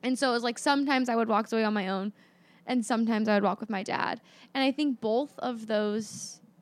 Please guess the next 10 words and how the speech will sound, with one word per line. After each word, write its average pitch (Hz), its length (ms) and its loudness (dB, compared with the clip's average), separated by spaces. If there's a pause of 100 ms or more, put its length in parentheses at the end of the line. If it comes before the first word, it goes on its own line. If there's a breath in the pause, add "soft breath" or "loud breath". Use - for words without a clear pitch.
(520)
were 262 140 4
super 262 500 0
important 208 800 -4
parts 214 340 -4
of, 220 140 -6
like, 208 300 -4 (520)
becoming 233 420 0
who 226 100 0
I 175 180 -6
am. 220 460 -10